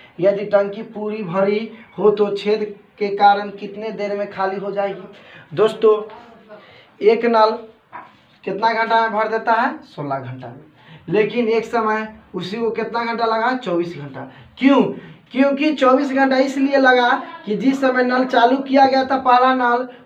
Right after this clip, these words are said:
उस समय छेद भी, छेद हो गया टंकी में, तो छेद के मारे पानी गिरेगा। तो दोस्तों एक चीज़ बताइए, तो यहाँ एक नल चल रहा है तो सोलह घंटा में भर देता है, और बताइए जिस समय चौबीस घंटा लगा होगा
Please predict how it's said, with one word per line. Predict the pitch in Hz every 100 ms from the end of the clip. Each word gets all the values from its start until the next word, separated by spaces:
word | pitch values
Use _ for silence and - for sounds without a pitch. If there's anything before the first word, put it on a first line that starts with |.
| -
उस | 254
समय | 269 254 247
छेद | - 240 247 214
भी, | 247 262 - - - -
छेद | - 269 190
हो | 175
गया | 170 160
टंकी | 160 156 165
में, | 143 - - - _
तो | 202
छेद | 196 220 214
के | 233
मारे | 220 226 220
पानी | 220 214 220
गिरेगा। | 214 208 202 202 - _ _ _ _ - -
तो |
दोस्तों | 247 277 269 302
एक | 302
चीज़ | 311
बताइए, | 285 277 277 294 285
तो | 277
यहाँ | 269 269
एक | 269 269 285
नल | 262 262
चल | 254 208
रहा | 165 131
है | 120 - -
तो | 156
सोलह | - 190 185 170
घंटा | 160 160
में | 156 131
भर | 135
देता | 127 - -
है, | - _ _ - - 180
और | 220
बताइए | 247 254 277 285
जिस | 254 294 -
समय | 285 285
चौबीस | 269 262 269 254
घंटा | 254 262 269
लगा | 262 269
होगा | 262 240 190 196